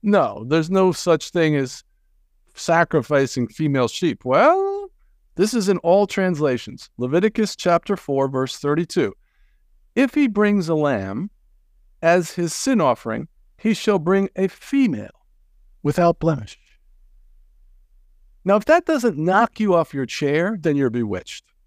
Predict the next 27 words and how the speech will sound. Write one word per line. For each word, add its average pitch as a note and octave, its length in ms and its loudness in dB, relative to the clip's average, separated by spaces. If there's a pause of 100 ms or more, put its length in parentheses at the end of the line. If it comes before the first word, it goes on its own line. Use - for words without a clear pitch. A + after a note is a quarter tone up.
(320)
If C3+ 140 -10
you B3 100 4
know C4+ 140 6
your A3 200 4
Bible G3 500 2 (680)
and D#3+ 160 2
you A#3 160 2
can't C#4 460 2
be E3+ 300 -2 (100)
just - 580 -2 (800)
gobsmacked A3 920 2
by E3+ 140 4
what F3+ 160 2
I F#3+ 140 4
just F3+ 260 -2
read, F3 340 2
then D#3 160 2
you D3+ 200 0
are C3+ 160 2
bewitched. B2 440 -6 (120)
How - 80 0
about A#3 260 2
this A3 220 2
one? G#2 160 -6 (420)
Luke G#3+ 380 0 (100)
eighteen G3+ 640 -2
fifteen. - 640 -6